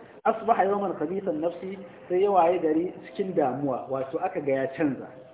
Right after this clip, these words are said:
Fa qala ba'du batariqati, sai wasu daga cikin yan fadansa suka ce masa, "Wasu qad istankarna hay'ataka." Mu yau ba mu gane ma ba. Menene ya faru haka muka ganka fuskanka a, a, a ɓace?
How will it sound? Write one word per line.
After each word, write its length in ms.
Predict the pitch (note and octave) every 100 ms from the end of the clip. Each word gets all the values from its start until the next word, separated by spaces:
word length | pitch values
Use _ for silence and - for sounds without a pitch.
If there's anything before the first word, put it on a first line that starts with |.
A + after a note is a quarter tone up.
| - - - - - - - - - -
Fa 100 | D3+
qala 320 | D#3 A3+ A#3 G#3+
ba'du 300 | A3+ G#3+ G3+
batariqati, 720 | F3 G3 G3+ F3 F3+ D#3 C#3
sai 100 | -
wasu 240 | G3+ G#3+ A3
daga 180 | F#3+ D3+ -
cikin 140 | E3
yan 120 | F3
fadansa 760 | E3+ F3+ F#3 D#3 B2 E3 G3 - - - - - -
suka 160 | - G3+ -
ce 100 | F#3+
masa, 220 | F3+ -
"Wasu 160 | F#3+ B3 A#3 G3 G#3 -
qad 120 | F#3+
istankarna 720 | A#3 - A3 - G3 G3+ G3 F#3
hay'ataka." 560 | G#3 D3+ C#3 C#3 A2 G#2+ - - -
Mu 180 | E3 A3+
yau 160 | A#3+
ba 80 | G3+
mu 120 | E3 C#3
gane 320 | F#3 F#3+ D#3+ C#3+
ma 160 | C3
ba. 160 | A2+ -
Menene 460 | C#3 D3+ G3+ A3+ G3
ya 80 | F#3+
faru 240 | E3+ C#3
haka 200 | D#3+ D#3
muka 180 | D#3+ C#3+
ganka 480 | C#3+ D#3+ D#3+ F3+ - - -
fuskanka 440 | - F#3+ F#3 C#3+ F3
a, 180 | D#3 D#3 E3 - - - - -
a, 60 | C3 B2 -
a 40 | - -
ɓace? 460 | C#3+ - - C#3+